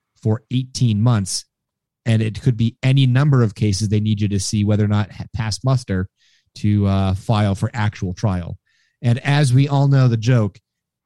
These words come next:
uh, given the chance, a grand jury will indict a ham sandwich. Just about true. Uh, but we did have a fun one where, uh,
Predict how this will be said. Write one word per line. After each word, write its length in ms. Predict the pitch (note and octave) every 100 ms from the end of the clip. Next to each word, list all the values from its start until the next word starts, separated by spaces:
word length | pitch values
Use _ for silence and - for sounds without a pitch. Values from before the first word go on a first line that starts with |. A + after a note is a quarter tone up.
| _ - -
uh, 60 | A2 G2+
given 260 | C#3 C3
the 60 | B2
chance, 480 | A#2 C#3 A#2+ A2 -
a 460 | - A2+ A2 G#2+ G#2
grand 340 | G2 A#2 A#2
jury 240 | G#2 A2 A2
will 280 | G#2 G#2 -
indict 380 | A2 G#2+ G#2 A2
a 100 | G2+
ham 240 | G2 F#2+
sandwich. 560 | - C3+ G2+ F#2 - - _ _ _ _ _ _ _ _ C3
Just 260 | D3+ D3
about 240 | C3 A#2+ G2
true. 260 | G#2 E2+ G2 _ _ _ _ _ _ _ _ _ -
Uh, 180 | G2 G#2
but 140 | A2
we 120 | B2+ B2
did 160 | C#3+
have 360 | C3 B2+ A#2+ G2+ _ _ -
a 120 | A#2
fun 300 | - F#3+ F3
one 340 | A2 F#2 F#2+ - _ _ -
where, 580 | G#2 A2 G#2+ G#2+ G#2+ - _ _
uh, 360 | - F#2 F#2+